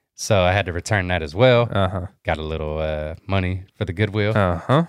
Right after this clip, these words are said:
Speaker 1: Uh, and found this
Speaker 2: All right.
Speaker 1: amongst two other jerseys, but this was the best one.
Speaker 2: Uh-huh.
Speaker 1: This is a, uh, Minnesota Vikings, Randy Moss, uh, Nike on-field jersey. New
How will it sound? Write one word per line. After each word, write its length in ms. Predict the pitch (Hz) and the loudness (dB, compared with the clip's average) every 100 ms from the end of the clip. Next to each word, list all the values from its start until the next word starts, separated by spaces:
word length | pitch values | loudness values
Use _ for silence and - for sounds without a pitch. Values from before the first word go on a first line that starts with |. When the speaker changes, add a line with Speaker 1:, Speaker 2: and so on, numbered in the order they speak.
| - | -2
Speaker 1:
Uh, 400 | 95 85 85 82 | -2 0 0 -2
and 200 | - 107 | -2 -2
found 260 | 107 143 175 | 2 2 2
this 340 | 226 - - - - - | -2 -6 -14 -16 -20 -12
Speaker 2:
All 180 | - 85 | -10 -6
right. 140 | - | 0
Speaker 1:
amongst 320 | 113 139 139 - _ | 2 2 0 -6 _
two 180 | - 160 | 2 4
other 160 | 180 156 | 4 2
jerseys, 460 | 90 76 80 76 | -2 -4 -6 -10
but 180 | - 101 | -4 -2
this 180 | 117 - | 0 0
was 140 | 107 | -2
the 60 | 101 | 0
best 240 | 98 - | -2 -2
one. 180 | 85 78 - | -6 -8 0
Speaker 2:
Uh-huh. 300 | 104 98 95 | 2 2 -2
Speaker 1:
This 180 | 107 104 | -4 -2
is 180 | 107 98 | -2 0
a, 320 | 104 98 95 | 2 4 2
uh, 220 | 95 90 90 | 2 2 2
Minnesota 460 | 104 107 - 104 | 0 0 0 0
Vikings, 720 | 90 104 110 - 139 156 - - _ _ _ | 2 2 2 0 0 0 -4 -10 _ _ _
Randy 380 | 95 107 104 104 | 0 2 4 2
Moss, 560 | 98 110 131 - - - _ _ _ _ _ - | 2 2 2 -2 -8 -12 _ _ _ _ _ -4
uh, 360 | 117 104 95 90 | 0 2 2 0
Nike 400 | 98 107 - 110 | 0 -2 0 -2
on-field 640 | 98 104 - 113 107 117 - _ - | 0 -2 0 0 0 -2 -14 _ -12
jersey. 420 | 101 113 120 156 156 _ _ _ - | 0 0 2 -2 -4 _ _ _ -6
New 280 | 107 123 143 | 2 4 4